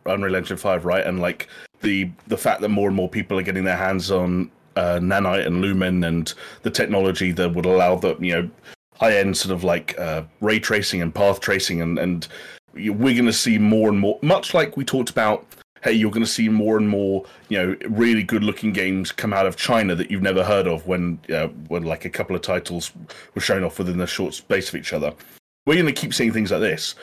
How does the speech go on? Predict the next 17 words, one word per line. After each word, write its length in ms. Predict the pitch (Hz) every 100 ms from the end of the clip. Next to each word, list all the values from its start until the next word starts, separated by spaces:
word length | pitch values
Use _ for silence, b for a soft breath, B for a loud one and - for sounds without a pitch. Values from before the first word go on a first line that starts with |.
| B _
We're 160 | 113 113
gonna 160 | 113
keep 260 | 113 127 -
seeing 340 | 120 107 95 B B B
demos 520 | - 117 110 104 98 92
and, 340 | 90 85 82
and, 240 | 90 90 87
and, 240 | 92 87 - _ -
you 120 | 107
know, 80 | 85
tests 600 | - - - - - -
and, 320 | 87 82 80
and, 160 | - 87
like, 340 | 85 85 - B B - _ _ _ _ _ _ _ -
you 80 | 113
know, 160 | 110 98
in, 200 | 95